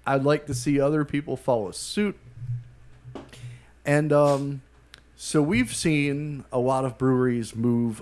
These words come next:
away from glass to aluminum cans for a variety of reasons. Uh,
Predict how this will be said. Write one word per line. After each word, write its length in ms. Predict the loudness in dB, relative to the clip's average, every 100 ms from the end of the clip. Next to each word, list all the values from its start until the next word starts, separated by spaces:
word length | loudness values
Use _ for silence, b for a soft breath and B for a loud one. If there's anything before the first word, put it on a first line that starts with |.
| -4
away 360 | 0 0 -2
from 280 | -4 -6 -6
glass 600 | -2 0 0 -2 -8 -12
to 420 | -6 -2 0 -2 -6 b b b
aluminum 520 | -6 -2 0 0 -4
cans 440 | -4 -4 -4 -6 -8
for 280 | -4 0 0
a 40 |
variety 480 | 0 0 2 2 0
of 100 | -2
reasons. 500 | -2 -4 -8 -12 -16 -20 _ b b b b b b
Uh, 340 | -6 -4 -6